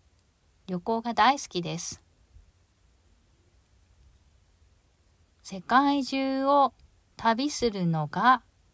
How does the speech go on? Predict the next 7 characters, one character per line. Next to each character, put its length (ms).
夢 380
で 180
す。 320
世 200
界 480
中 440
を 260